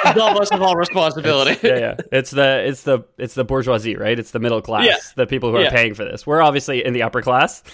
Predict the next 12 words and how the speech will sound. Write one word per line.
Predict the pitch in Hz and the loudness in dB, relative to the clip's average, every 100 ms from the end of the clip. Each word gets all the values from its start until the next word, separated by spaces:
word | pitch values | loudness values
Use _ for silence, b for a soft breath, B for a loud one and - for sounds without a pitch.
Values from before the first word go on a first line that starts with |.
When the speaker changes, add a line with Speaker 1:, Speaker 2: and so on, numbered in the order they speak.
| B B | B B
Speaker 2:
They're | 131 | 0
in | 139 | 2
the | |
middle | 175 127 | 2 2
Speaker 1:
Yeah. | 147 | 2
Speaker 2:
class | 117 131 | 0 0
'cause | 123 110 | -2 -2
they're, | 107 - | -4 -4
they're | 127 110 107 _ _ | -2 -2 -4 _ _
supporting | - 131 127 123 | -6 0 2 2
our | 113 | 2
content | 117 107 113 | 0 0 0